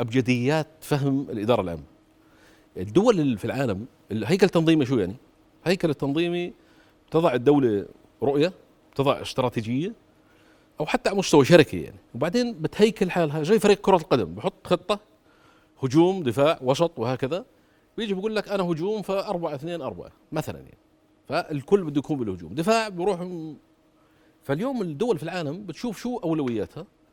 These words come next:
وبناء على الأولويات بتضع هيكل تنظيمي ببساطة يعني.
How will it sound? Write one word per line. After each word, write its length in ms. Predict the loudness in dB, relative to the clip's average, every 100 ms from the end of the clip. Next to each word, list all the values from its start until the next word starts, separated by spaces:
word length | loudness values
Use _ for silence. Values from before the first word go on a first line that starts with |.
| _ _ _ _ -4
وبناء 480 | 0 0 0 -2
على 160 | -4 -4
الأولويات 600 | -2 -2 0 0 -4 -6 _
بتضع 220 | -4 -2 -2
هيكل 280 | -4 -4
تنظيمي 320 | -6 -8 -10 -14 _ _ _ _ _ _
ببساطة 400 | -8 0 0 0
يعني. 180 | -6 -16